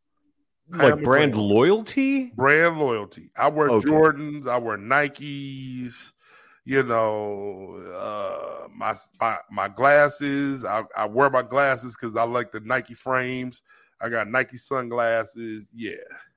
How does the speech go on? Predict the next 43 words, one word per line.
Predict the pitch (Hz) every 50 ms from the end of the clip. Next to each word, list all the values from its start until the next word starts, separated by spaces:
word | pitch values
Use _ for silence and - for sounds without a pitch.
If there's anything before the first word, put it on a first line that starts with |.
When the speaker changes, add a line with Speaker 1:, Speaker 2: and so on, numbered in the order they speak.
| _ _ _ _
Speaker 1:
Nike | 107 120 131 135 - 135
polos. | 123 _ - 131 123 120 117 113 113 113 113 110 107 107 107 107 104 104 98 101 - _ _ _ _ _ _ _ _ _ _ _ -
I'm | - - 143 147
a | 147
Speaker 2:
Ah. | 131 -
Speaker 1:
Nike | 139 131 135 127 - 117 117
Jordan | 104 101 120 113 107 98 87 90
guy. | 101 - - - - - - _ _ _ _ _ _ _ _ _ _ -
Speaker 2:
And, | 110 107 110 110 -
and | 117 113 127
Speaker 1:
You | 165 180
Speaker 2:
why | - - 101
Speaker 1:
know | 98
Speaker 2:
is | 95 92
Speaker 1:
my | 82 80
Speaker 2:
that? | -
Speaker 1:
shoe | 160 143 139 123 -
game. | - 117 117 113 117 120 131 156
You | 165 262 381 381
know | - 127 101
my | 90 90 80
shoe | 80 - - 90
Speaker 2:
I, | - -
Speaker 1:
game. | - 123
Speaker 2:
I | 123
know | 151 233 285
your | 277 208 131
shoe | - - 139 113
game. | 95 107 120 151
You | 170 180
bring | 160 226 214
it | 135 107 -
strong, | - - - 113 156 190 196 131
dude. | 95 104 101 135 165 147 - - _ -
Speaker 1:
Yeah, | 156 175 180 127 85 - -
you | - 139 214 302
know | 285 165 127
my | 113 107 98
shoe | - - - 110
game. | 98 98 101 98 98 104
I | 131 190
got, | 202 151 131 131 - _ _ _ _ _ _ _ _ - - -
yeah, | - 135 117